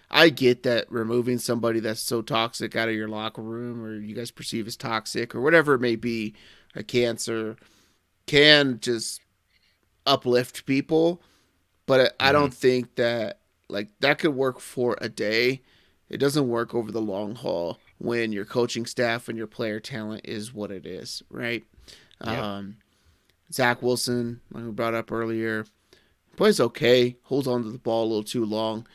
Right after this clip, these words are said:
Speaker 1: He holds the ball in the wrong position. He holds it down near his waist when he's in the pocket. Hopefully they can fix that this week because Max Crosby's gonna,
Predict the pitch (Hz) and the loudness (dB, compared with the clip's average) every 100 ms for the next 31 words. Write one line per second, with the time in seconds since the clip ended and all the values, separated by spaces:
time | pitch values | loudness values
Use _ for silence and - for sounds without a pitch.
0 | - _ _ 120 131 151 139 123 127 120 | -20 _ _ 2 6 6 2 0 4 6
1 | 120 120 117 _ _ - 120 117 127 127 | 6 2 -2 _ _ -6 -4 -2 -2 -2
2 | 123 110 117 113 123 120 120 - - - | -6 -6 -4 -2 -2 -2 -4 -12 -14 -4
3 | 123 131 127 113 123 117 110 110 - 107 | 0 0 -2 -2 0 -2 -6 -8 -10 -6
4 | 107 123 - 123 127 123 127 127 139 143 | -6 -6 -8 -8 -6 -6 -6 -4 -4 0
5 | 127 131 120 117 - 117 120 - - 104 | 0 0 0 -4 -6 -6 -6 -6 -8 -4
6 | - 110 - 120 123 117 - 107 110 107 | -2 -2 -4 -6 -6 -8 -10 -10 -10 -8
7 | 113 110 - 110 110 - 117 - 113 | -8 -10 -8 -6 -8 -8 -10 -8 -6